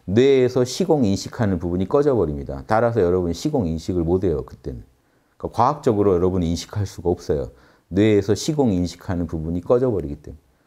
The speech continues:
깊은 명상 상태 들어갈 때. 수녀님들도 그랬고, 신부님들도 그랬고, 고승들도 그랬고, 똑같은 현상이 일어났어요. 미국에서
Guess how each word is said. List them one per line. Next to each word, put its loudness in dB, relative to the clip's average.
깊은 0
명상 0
상태 -6
들어갈 -6
때. -14
수녀님들도 0
그랬고, -2
신부님들도 -4
그랬고, -4
고승들도 -4
그랬고, -14
똑같은 -4
현상이 -4
일어났어요. -12
미국에서 -6